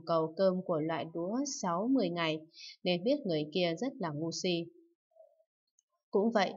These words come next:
tương lai có các Bồ Tát bỏ Bát Nhã Ba La Mật Đa sâu xa, tìm học kinh điển tương ưng với Nhị Thừa, hạng ngu si này bỏ hơn cầu kém, chẳng bao giờ có thể đắc chí nhất thiết chí. Lại nữa,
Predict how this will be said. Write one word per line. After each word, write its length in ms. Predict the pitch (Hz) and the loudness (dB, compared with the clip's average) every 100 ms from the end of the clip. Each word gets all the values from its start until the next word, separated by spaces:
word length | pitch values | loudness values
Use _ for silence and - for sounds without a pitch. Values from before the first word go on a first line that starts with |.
| - | 0
tương 160 | 185 | 0
lai 280 | 180 185 170 165 | 0 0 0 0
có 100 | 170 | 0
các 140 | 240 247 | -2 0
Bồ 160 | 175 156 | 0 0
Tát 260 | 220 262 269 | -2 -2 -2
bỏ 200 | 190 151 | -2 -2
Bát 160 | 180 202 | -4 -4
Nhã 180 | 185 226 254 | -4 -2 -2
Ba 120 | 202 | -2
La 160 | 170 165 | 0 -2
Mật 180 | 156 147 | -4 -4
Đa 160 | 170 170 - | -4 -6 -4
sâu 120 | 170 | -6
xa, 300 | - 180 170 - - - - | -4 -4 -4 -8 -18 -14 -2
tìm 180 | 180 | 0
học 140 | 180 170 | 2 0
kinh 160 | 254 247 | 0 2
điển 240 | 196 151 156 | 2 2 0
tương 160 | 185 | 0
ưng 220 | 185 175 | 0 0
với 160 | 170 170 | 0 0
Nhị 340 | 226 240 160 - | 0 0 0 -2
Thừa, 200 | 170 156 156 - _ | -2 -2 -6 -20 _
hạng 320 | 196 175 185 196 | 0 0 0 0
ngu 140 | 254 254 | 0 0
si 120 | 269 | -2
này 340 | 214 165 156 156 | 0 2 2 0
bỏ 180 | 156 147 | -2 -2
hơn 220 | 180 170 170 | -2 -2 0
cầu 240 | 170 160 160 | 0 2 2
kém, 180 | 165 190 277 | 0 0 -4
chẳng 240 | 262 180 151 | -2 -2 -2
bao 140 | 170 | -4
giờ 140 | 170 165 156 | -4 -6 -4
có 100 | 170 214 | -4 -2
thể 160 | 156 | -2
đắc 220 | 160 208 220 | 0 -4 -6
chí 220 | - 165 | -6 -4
nhất 200 | 170 214 - | -4 -6 -4
thiết 80 | 233 | -4
chí. 360 | 233 180 180 269 - - - - - - | 0 0 0 -2 -4 -14 -18 -18 -12 2
Lại 200 | 180 180 | 2 4
nữa, 280 | 190 190 | 2 4